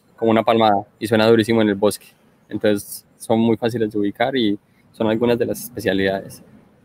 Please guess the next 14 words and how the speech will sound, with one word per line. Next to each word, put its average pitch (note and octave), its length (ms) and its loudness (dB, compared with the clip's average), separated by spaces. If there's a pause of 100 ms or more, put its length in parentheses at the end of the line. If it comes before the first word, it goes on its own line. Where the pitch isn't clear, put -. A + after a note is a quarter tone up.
(140)
Aparte, G#2 420 -2
pues, A2+ 240 0
de, A#2 360 4
de A#2 120 -4
las G#2 160 0
rapaces, A#2+ 600 2
hay G2+ 160 2
aves G#2+ 240 2
nocturnas, A#2+ 640 0
hay G#2 120 -2
muchos G#2 380 -6
tinamús G#2+ 640 -2 (1400)
y, G#2 320 -2
bueno, F#2+ 240 -14